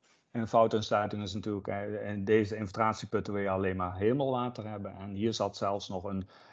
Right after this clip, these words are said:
ja, een, een, eh, een D W A op. Eh, de, dus eigenlijk een, een, ehm, ja, de, de, de W C en dat soort dingen. En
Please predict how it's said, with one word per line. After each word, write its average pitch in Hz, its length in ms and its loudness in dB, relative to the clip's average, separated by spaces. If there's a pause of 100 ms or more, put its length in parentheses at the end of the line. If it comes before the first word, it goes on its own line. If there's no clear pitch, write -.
ja, 104 340 2
een, 110 260 -6
een, 101 160 -4
eh, 98 500 -2
een 101 360 -6
D 110 220 8
W 110 100 6
A 92 260 4
op. 123 160 -2
Eh, - 60 0 (320)
de, 104 200 -4
dus 104 240 0
eigenlijk 107 440 0
een, 113 280 -4
een, 110 220 -4
ehm, 104 280 -6 (180)
ja, 101 360 0
de, 101 280 -6
de, 104 260 -4
de 104 80 -4
W 104 120 2
C - 120 -2
en 104 340 2
dat 107 180 -2
soort 117 140 0
dingen. 110 260 0 (600)
En 107 420 4